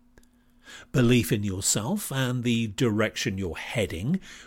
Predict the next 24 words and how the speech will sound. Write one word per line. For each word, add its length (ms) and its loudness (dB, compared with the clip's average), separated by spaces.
will 220 8
also 360 4
strengthen 600 -2
your 180 0
determination 880 -2
to 140 0
continue 960 6
doing 400 0
what 200 -8
needs 340 -6
to 100 -4
be 140 -6
done. 360 -8
It's 260 0
a 100 2
double 500 4
whammy, 580 0
but 120 -8
in 120 -2
a 80 0
very 380 4
good 260 0
way 240 4
indeed. 640 0